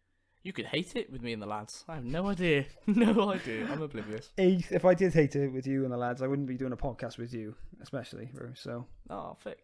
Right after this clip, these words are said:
Speaker 1: Excellent point, though.
Speaker 2: Yeah?
Speaker 1: Always the brains.
Speaker 2: Oh.
Speaker 1: Didn't you?
Speaker 2: Oh,
Speaker 1: Always the
Speaker 2: yeah.
Speaker 1: brains.
Speaker 2: Always.
Speaker 1: And the
Speaker 2: Good
Speaker 1: looks.
Speaker 2: one. Um, but yeah, what about you?
Speaker 1: My,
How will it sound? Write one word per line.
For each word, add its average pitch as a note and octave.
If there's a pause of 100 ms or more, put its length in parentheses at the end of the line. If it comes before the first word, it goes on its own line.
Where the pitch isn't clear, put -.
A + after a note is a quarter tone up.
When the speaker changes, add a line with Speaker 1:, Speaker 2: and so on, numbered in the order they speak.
Speaker 1:
Excellent -
point, -
though. -
Speaker 2:
Yeah? F3 (160)
Speaker 1:
Always C#3+
the A#2+
brains. F#2+ (180)
Speaker 2:
Oh. E3
Speaker 1:
Didn't A#2
you? G2+ (260)
Speaker 2:
Oh, B2+
Speaker 1:
Always B2
the B2+
Speaker 2:
yeah. B2+
Speaker 1:
brains. C3
Speaker 2:
Always. A2+
Speaker 1:
And B2+
the G#2
Speaker 2:
Good A2+
Speaker 1:
looks. C3 (640)
Speaker 2:
one. D#3
Um, D3+
but F3
yeah, F3+
what F#3
about A3
you? G3 (320)
Speaker 1:
My, G#3